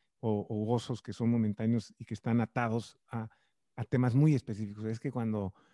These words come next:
cuando me vaya a vacaciones voy a ser feliz, o cuando tenga la pareja que estoy buscando voy a ser feliz, o cuando tenga un hijo, cuando tenga el trabajo, cuando tenga la casa, y ahí te vas toda la vida,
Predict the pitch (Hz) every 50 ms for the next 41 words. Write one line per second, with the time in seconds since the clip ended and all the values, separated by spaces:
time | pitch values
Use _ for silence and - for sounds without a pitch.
0 | _ _ _ _ - - 107 104 107 104 107 113 120 139 180 208 226 214 185 165
1 | 156 147 180 180 170 170 165 151 151 143 135 107 110 107 101 95 101 95 98 98
2 | 101 101 101 - 156 180 196 196 185 156 - 147 147 143 135 156 143 - 127 -
3 | - 139 127 117 - 131 127 127 123 120 117 117 - - 123 123 123 107 110 107
4 | - 110 107 104 104 107 107 110 120 127 143 180 202 214 196 180 147 120 110 -
5 | 98 107 104 - 160 180 202 190 175 160 151 127 113 101 - 107 107 - 147 165
6 | 185 175 156 - 151 127 117 123 127 135 - 165 156 160 151 - - 160 160 165
7 | 170 175 170 156 139 139 147